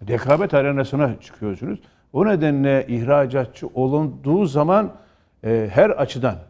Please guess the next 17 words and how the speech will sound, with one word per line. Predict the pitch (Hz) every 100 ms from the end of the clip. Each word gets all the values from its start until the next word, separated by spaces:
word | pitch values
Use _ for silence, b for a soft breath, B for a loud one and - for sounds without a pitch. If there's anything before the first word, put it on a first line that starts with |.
| -
yani | 95 104
finansman | - 117 139 - 160
açısından, | 156 - 127 135 151 135
güç | 131
açısından | 139 131 - 143
pek | - 202 -
çok | 143 123
açıdan, | 117 117 156 190 b b _
e, | 110 110
sizin | 104 135 139 151
de | 131 165 - -
şeyiniz | - 120 147 135
değişiyor, | 117 113 - 135 98
e, | 107 110 101
şirket | - 113 165 165
görünümünüz | 123 123 131 151 117
değişiyor. | 101 95 143